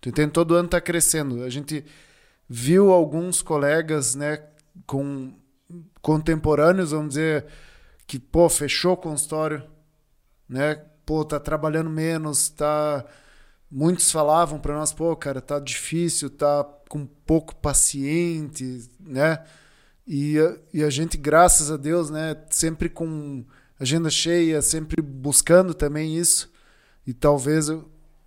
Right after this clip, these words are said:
grande parte disso é pela empatia, a gente trata o paciente como se fosse os nossos pais sentados ali.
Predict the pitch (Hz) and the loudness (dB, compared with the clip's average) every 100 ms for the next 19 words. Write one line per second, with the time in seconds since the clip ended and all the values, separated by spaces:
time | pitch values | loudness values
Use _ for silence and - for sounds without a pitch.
0 | - 131 139 165 160 151 147 139 143 - | -8 0 4 4 2 0 0 -4 -2 2
1 | 170 175 180 165 156 143 - 165 180 147 | 2 2 0 0 -2 -4 -2 0 0 -2
2 | 151 - 147 165 160 156 - 139 156 156 | -8 0 4 4 4 -4 -2 -2 -2 -4
3 | 165 160 - 160 156 185 180 - _ - | -8 -6 -4 -2 0 -2 -6 -14 _ -20
4 | - - - - - 127 147 147 - 175 | -20 -20 -20 -20 -10 0 2 2 4 6
5 | 185 - - - _ - - 165 170 170 | 6 4 0 -10 _ -6 -2 2 4 4
6 | 156 160 147 | 4 0 0